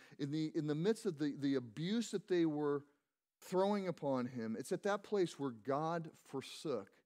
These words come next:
Jesus Christ. Just like God left the temple, as we saw in the judgment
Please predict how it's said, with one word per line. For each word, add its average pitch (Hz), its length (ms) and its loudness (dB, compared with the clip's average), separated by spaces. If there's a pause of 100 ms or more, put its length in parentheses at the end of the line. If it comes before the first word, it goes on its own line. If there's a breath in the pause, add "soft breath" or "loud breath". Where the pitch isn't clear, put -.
(640)
Jesus 113 360 -6
Christ. - 560 -10 (1120)
Just 156 200 0
like 160 200 6
God 151 360 4
left 156 400 4
the 151 80 -2
temple, 170 440 -4
as 123 120 -4
we 127 80 -4
saw 135 260 -6
in 131 60 -4
the 120 80 -4
judgment 123 580 -4